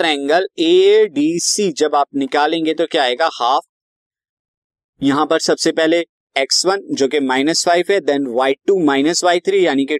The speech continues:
टू माइनस माइनस वन, उसके बाद क्या आएगा? उसके बाद आएगा एक्स टू, एक्स टू जो है वन है, then उसके बाद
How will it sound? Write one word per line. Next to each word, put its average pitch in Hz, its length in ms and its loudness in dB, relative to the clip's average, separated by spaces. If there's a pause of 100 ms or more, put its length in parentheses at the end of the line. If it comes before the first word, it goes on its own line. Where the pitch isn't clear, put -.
(100)
टू 196 280 2
माइनस 160 460 -2
माइनस 147 460 0
वन, 403 180 -2 (920)
उसके - 360 0
बाद 185 180 2 (120)
क्या 185 140 2
आएगा? 175 260 0 (100)
उसके 202 380 0
बाद 156 240 2
आएगा 131 400 0 (520)
एक्स - 580 -6
टू, 196 220 0 (100)
एक्स - 240 -2
टू 180 120 2
जो 170 140 2
है 160 120 2
वन 139 300 0
है, 202 140 -2 (160)
then 139 160 2
उसके 156 260 0
बाद 165 220 0